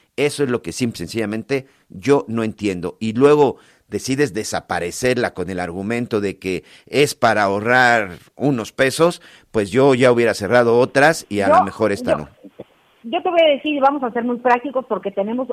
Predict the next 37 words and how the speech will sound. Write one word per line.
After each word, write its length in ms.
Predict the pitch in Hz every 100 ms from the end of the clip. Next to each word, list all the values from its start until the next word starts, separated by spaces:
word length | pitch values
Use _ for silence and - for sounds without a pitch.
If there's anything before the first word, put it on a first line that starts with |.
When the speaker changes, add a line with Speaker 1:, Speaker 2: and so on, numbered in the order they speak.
| -
Speaker 2:
asuntos 440 | 202 247 247 269
mucho 320 | 226 208 208
más 260 | 202 240 269 -
importantes, 720 | 226 202 185 180 190 180 160 _ _ _ _
pero, 320 | 277 262 208 - _ _ -
eh, 440 | 214 226 226 226 - _ -
por 140 | 277
un 120 | 339
lado, 220 | 339 339 - 208
ya 120 | 269
decías 300 | 262 269 262 -
tú 80 | 233
que 280 | 233 214 - _ _ _
Alfonso 360 | - 202 254 247
Romo 280 | 233 233 233
es 100 | 226
un 120 | 226
empresario, 560 | 208 180 175 220 247 285
porque 340 | 170 - 165 - -
toda 200 | 220 214
su 80 | 202
vida 180 | 214 208
se 60 | 190
desarro-, 380 | 175 175 165 160
se 120 | 170 165 -
desenvolvió 640 | 175 196 180 180 202 226 226
en 300 | 196 185 180
la 80 | 185
iniciativa 480 | 190 214 175 220 220
privada, 460 | 202 196 214 226 285 -
¿ok? 180 | 202 214 254 285 _ _ - _ _
Apoyó 340 | 214 226 226 254
al 100 | 254
presidente 580 | 262 240 220 247 247 285 285
en, 580 | 202 190 185 180 170 135 _ _ -
en 380 | 208 196 196
varios, 340 | 190 214 233